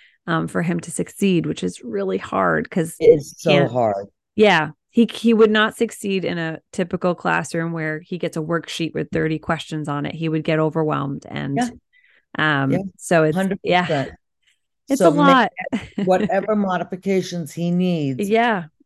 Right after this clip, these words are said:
Speaker 2: make sure you get.
Speaker 1: Yeah, yeah. We're, we're
Speaker 2: Because
Speaker 1: working
Speaker 2: you're
Speaker 1: on
Speaker 2: his
Speaker 1: it.
Speaker 2: voice. Otherwise, they will just
Speaker 1: Oh, yeah.
Speaker 2: settle the least that they have to provide.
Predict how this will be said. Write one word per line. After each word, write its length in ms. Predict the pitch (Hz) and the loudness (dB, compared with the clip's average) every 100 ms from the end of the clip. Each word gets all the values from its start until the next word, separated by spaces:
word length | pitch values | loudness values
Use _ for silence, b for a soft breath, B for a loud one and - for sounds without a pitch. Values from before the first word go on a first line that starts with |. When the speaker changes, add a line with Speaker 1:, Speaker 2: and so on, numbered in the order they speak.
| _ | _
Speaker 2:
make 180 | 170 165 | -4 -4
sure 200 | - 175 | -4 0
you 180 | 151 143 | 0 0
get. 360 | 120 127 76 - _ - | 0 0 0 -4 _ -10
Speaker 1:
Yeah, 200 | 180 185 | -6 -4
yeah. 320 | 185 175 170 185 | -4 -4 -6 -6
We're, 240 | 196 185 | -6 -6
we're 180 | 202 196 | -4 -4
Speaker 2:
Because 60 | |
Speaker 1:
working 240 | 180 170 160 | -4 -4 -2
Speaker 2:
you're 160 | 196 | -2
Speaker 1:
on 60 | 190 | 0
Speaker 2:
his 140 | 185 143 | -2 -4
Speaker 1:
it. 100 | - | -8
Speaker 2:
voice. 260 | 147 113 - | -6 -6 -4
Otherwise, 540 | 160 170 165 160 156 131 | -4 -2 0 0 -2 -2
they 220 | 156 151 | -2 0
will 220 | 151 147 | -2 -6
just 200 | 156 160 | -6 -2
Speaker 1:
Oh, 60 | 202 | 2
yeah. 160 | 196 | 2
Speaker 2:
settle 260 | 156 143 - _ - | 2 -2 -6 _ -12
the 100 | 139 | -4
least 640 | 139 147 165 165 - - - _ _ _ | -2 -2 -4 -6 -12 -14 -20 _ _ _
that 180 | - 147 | -4 -2
they 200 | 147 156 | 2 0
have 340 | 151 147 139 - | 0 -2 -4 -8
to 80 | |
provide. 720 | 151 147 113 131 104 67 65 | -6 -6 0 0 0 -2 -8